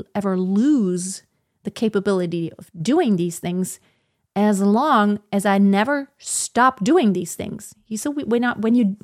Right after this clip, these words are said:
when you just continue doing something, you don't just lose that skill. Or, you know, when you stretch every single day, then that's a normal, that's a baseline of normal. It's not anything challenging. If you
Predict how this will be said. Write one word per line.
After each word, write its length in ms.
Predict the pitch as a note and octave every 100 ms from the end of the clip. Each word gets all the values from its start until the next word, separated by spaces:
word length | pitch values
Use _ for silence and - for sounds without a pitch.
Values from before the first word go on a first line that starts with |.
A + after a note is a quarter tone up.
| - - -
when 180 | A#3
you 100 | C4+
just 200 | B3 B3+
continue 480 | - A3 - G#3 B3
doing 240 | C4 C4+ C4
something, 420 | C#4 C4+ D4 -
you 120 | G#3+ G#3+
don't 260 | A3+ A3
just 420 | A3+ A3 G#3+ - - _ _
lose 320 | F#3+ G3+ F3
that 200 | E3+ E3+
skill. 380 | - - - - _ _ _ _ _ _ _ _
Or, 260 | F#3+ F#3 -
you 120 | F#3
know, 80 | F3+
when 140 | G#3+
you 100 | A#3
stretch 320 | - A3 A3 -
every 180 | F#3+
single 380 | G#3 - F#3+ G3+
day, 300 | B3 D4 E4+ - _ _ _ _ _ _
then 400 | G3+ A3 A3 A3 -
that's 380 | A3+ B3 - -
a 60 |
normal, 680 | A3 G#3+ A#3 C4+ A3 F#3 - -
that's 320 | G#3+ - - -
a 60 |
baseline 800 | F3 A3 C4 - - F#3+ F3+ F#3+
of 120 | G3+
normal. 560 | G3+ G#3 A3+ B3 G#3+ G3
It's 240 | - -
not 240 | A3 A3+ A#3
anything 340 | A3+ A3 A3
challenging. 760 | G#3+ - A3+ B3 A#3 F#3 F#3+ G3 - _ _
If 240 | - G3 C4+
you 220 | D4